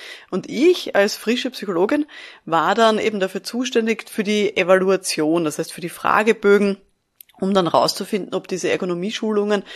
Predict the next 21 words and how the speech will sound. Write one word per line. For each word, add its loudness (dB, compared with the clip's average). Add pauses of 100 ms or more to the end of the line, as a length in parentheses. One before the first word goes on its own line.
(220)
auch -4
wirklich 0
das 2
verändern, 0
was 0
sie -6
verändern -6
sollen. -4 (640)
Und -6
der -2
Sportwissenschaftler 0
war 8
eben 0
derjenige, 2
der 4
dann -2
mit -6
den -8
Kunden 0
abgerechnet -2
hat 2